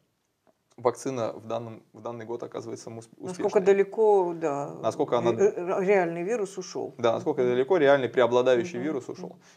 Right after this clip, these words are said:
Speaker 1: Ещё раз подчёркиваю, что всё-таки даже если он ушёл далеко, это не значит, что вакцина абсолютно бессмысленна, потому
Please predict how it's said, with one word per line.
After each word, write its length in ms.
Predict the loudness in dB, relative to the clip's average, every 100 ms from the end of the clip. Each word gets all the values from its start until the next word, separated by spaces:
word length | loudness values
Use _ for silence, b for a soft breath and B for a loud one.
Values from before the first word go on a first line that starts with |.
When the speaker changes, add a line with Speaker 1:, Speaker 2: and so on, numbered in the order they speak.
| -2
Speaker 1:
Ещё 140 | 2
раз 100 | 2
подчёркиваю, 460 | 0 -2 -4 -4 -6
что 360 | -2 0 0 -4
всё-таки 460 | -8 -4 -4 -4 -6 _ _ _
даже 260 | -6 -2 -2
если 160 | -4 -8
он 80 |
ушёл 200 | -8 -8
далеко, 340 | -6 -4 0 2
это 160 | 0
не 100 | -4 -6
значит, 200 | -8 -8
что 120 | -8
вакцина 340 | -6 -6 -6
абсолютно 380 | -6 -6 -10 -10
бессмысленна, 520 | -10 -8 -12 -14 -16
потому 180 | -14 -14